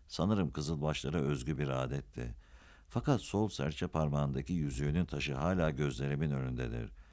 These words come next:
Bir ateş böceği gibi muhayilemde uçuşmaktadır.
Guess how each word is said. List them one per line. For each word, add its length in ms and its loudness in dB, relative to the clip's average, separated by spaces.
Bir 320 0
ateş 340 -2
böceği 360 2
gibi 220 0
muhayilemde 720 2
uçuşmaktadır. 960 -4